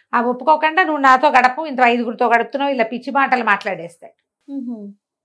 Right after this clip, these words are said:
Speaker 1: అవమానపడుతుంది ఆవిడ. అవమానపడేసరికల్లా వీళ్ళు ఆయన్ని పట్టేస్తారు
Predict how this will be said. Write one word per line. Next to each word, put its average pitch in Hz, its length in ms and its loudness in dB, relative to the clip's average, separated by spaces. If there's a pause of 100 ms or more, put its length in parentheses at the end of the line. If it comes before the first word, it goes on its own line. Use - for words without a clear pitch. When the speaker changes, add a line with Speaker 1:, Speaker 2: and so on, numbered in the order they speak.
(180)
Speaker 1:
అవమానపడుతుంది 262 760 2
ఆవిడ. 147 160 -12 (280)
అవమానపడేసరికల్లా 254 960 -4
వీళ్ళు 220 420 -6
ఆయన్ని 175 720 -12 (640)
పట్టేస్తారు 214 460 -6